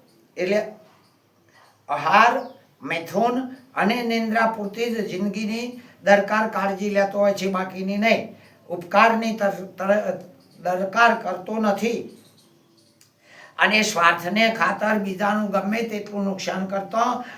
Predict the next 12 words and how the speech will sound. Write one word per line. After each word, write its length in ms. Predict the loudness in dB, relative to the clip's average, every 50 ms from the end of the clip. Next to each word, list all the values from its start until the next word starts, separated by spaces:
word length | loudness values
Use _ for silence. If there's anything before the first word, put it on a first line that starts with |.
| -12 -8
અચકાતો 580 | -8 -6 -6 -4 0 2 2 2 2 0 0 0
નથી. 580 | 2 2 2 0 0 0 0 0 -2 -4 -6 -10 -16 -20 -14 -2
એવા 260 | 2 6 8 8 8
તમોગુણી 800 | 6 6 2 0 0 2 4 4 4 2 2 0 0 0 0 2
મનુષ્ય 600 | 2 0 0 0 -2 -2 -2 -2 -2 0 0 0
જીવ 460 | 0 0 0 0 2 2 0 0 -2 -6 -10 -14 -18 -6
માત્ર 440 | -2 0 0 0 0 0 2 2 2
ભયને 480 | 2 2 0 0 0 0 0 0 0
જ 80 | 0 2
વશ 320 | 2 4 4 4 2 0
થાય 220 | -2 -2 0 0 -2
છે. 540 | -2 0 0 4 4 4 4 2 0 -6